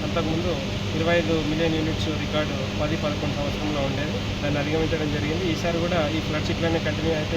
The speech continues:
ఈ వరుణ దేవుడు కరుణిస్తా ఉంటే, ఈ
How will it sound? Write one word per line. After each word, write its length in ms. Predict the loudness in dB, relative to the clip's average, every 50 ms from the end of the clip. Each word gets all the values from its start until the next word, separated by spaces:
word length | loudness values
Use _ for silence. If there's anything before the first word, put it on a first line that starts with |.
| 0 0
ఈ 40 |
వరుణ 240 | 0 0 -2 -2 -2 -2 -2 0
దేవుడు 220 | 0 0 0 -2 -2 -2
కరుణిస్తా 360 | -2 -2 -2 -2 -2 0 0
ఉంటే, 260 | 0 0 0 0 0 0 -2 -2 -2 -4 -4 -2 -2 -2 -4 -2 -2 -2
ఈ 180 | 0 0 0